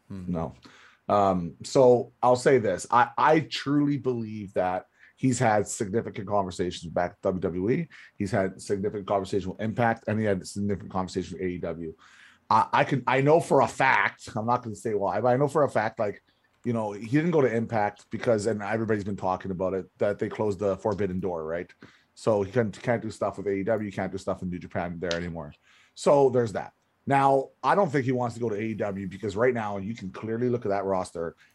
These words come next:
Speaker 2: and there is a overabundance of new guys getting signed, and there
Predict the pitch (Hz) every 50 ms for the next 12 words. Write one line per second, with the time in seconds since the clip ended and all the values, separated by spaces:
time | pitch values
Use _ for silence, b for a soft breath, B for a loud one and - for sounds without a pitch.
0 | b _ - 92 85 104 101 98 76 92 90 85 82 82 - - 104 98 90 87
1 | 87 90 87 87 - _ _ - 113 117 110 127 120 107 98 92 98 98 95 90
2 | 92 90 87 - - - - 95 95 90 82 82 95 104 104 92 107 98 95 92
3 | 95 92 - - 95 90 90 85 - 107 101 95 95 92 90 90 - - - 95
4 | 95 92 90 90 110 117 120 120 120 -